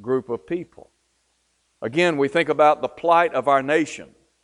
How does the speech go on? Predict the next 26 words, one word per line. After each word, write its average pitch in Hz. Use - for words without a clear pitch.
and 135
the 135
foundations 175
that 139
are 131
crumbling 170
around 151
us. 120
Well, 143
what 175
we 208
want 196
to 151
do 165
is 151
build 196
our 170
homes 165
correctly. 147
We 165
want 202
to 165
have 147
God 147
at -
the 151